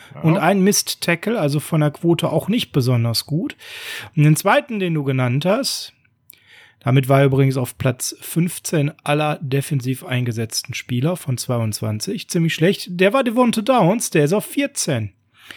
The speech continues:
Speaker 2: Und da gibt's ähnlich Lustiges zu berichten. Der hatte dann zwar, äh, im Run-Defense nur fünfzig Komma vier, aber der hat zum Beispiel im Tackling achtundzwanzig Komma sieben gehabt. Also die prognostizierte Tackling-Schwäche bei Devonta Downs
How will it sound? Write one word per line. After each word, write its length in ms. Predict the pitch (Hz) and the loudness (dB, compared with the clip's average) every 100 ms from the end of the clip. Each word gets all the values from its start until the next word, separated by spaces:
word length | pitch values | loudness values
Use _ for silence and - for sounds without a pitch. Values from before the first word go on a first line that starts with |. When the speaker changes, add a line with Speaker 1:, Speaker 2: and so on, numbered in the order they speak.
| - - - - _ - | -20 -20 -20 -20 _ -4
Speaker 2:
Und 320 | 135 143 - _ | -2 -2 -6 _
da 480 | 120 104 131 233 285 | -8 -4 -2 0 0
gibt's 300 | 277 302 - - | -2 -6 -8 2
ähnlich 400 | 247 294 254 180 | 2 4 2 4
Lustiges 580 | 180 - 147 127 - | 4 4 2 2 2
zu 140 | - 131 | -2 0
berichten. 720 | 120 123 117 - 247 262 233 | 2 2 0 -6 -4 -2 -2
Der 260 | 139 143 151 | 0 2 2
hatte 260 | 170 233 | 2 0
dann 580 | 208 220 240 240 220 160 | 2 0 0 -6 -8 -10
zwar, 800 | - 208 208 208 190 165 175 175 | -6 0 4 4 2 2 2 2
äh, 20 | |
im 160 | 156 151 | 4 6
Run-Defense 680 | 185 233 214 - 185 165 - | 4 2 -2 -2 -2 0 2
nur 100 | 151 | 2
fünfzig 580 | - 175 175 - 147 - | 2 0 0 -4 -4 -2
Komma 300 | 143 131 120 | 0 2 0
vier, 640 | - - 120 170 233 - | -2 -4 0 0 0 -4
aber 300 | 135 127 127 | 0 2 2
der 100 | 123 | 2
hat 80 | 120 | -2
zum 140 | - | 0
Beispiel 320 | 135 123 - 151 | 0 0 0 -2
im 100 | - | 0
Tackling 480 | - 202 - 143 - - | -4 -4 -2 -2 -2 -2
achtundzwanzig 1120 | 170 - - 196 180 - 135 127 - 131 - | -2 -2 -6 -4 -4 -4 -4 -6 -8 -12 -8
Komma 260 | 139 165 165 | -6 -4 -2
sieben 280 | 135 131 | -2 -4
gehabt. 300 | 120 104 - | -6 -8 -8
Also 200 | - 190 | -2 0
die 80 | 202 | 0
prognostizierte 880 | - 233 208 185 160 151 202 190 180 - - - - - | 0 2 2 2 -2 0 0 2 0 -4 -16 -16 -16 0
Tackling-Schwäche 800 | 247 254 240 220 - 202 196 190 | 0 0 -2 -2 2 2 2 2
bei 160 | 160 | 4
Devonta 460 | 151 139 185 202 175 | 4 4 4 2 2
Downs 440 | 143 151 160 - | 2 2 2 -2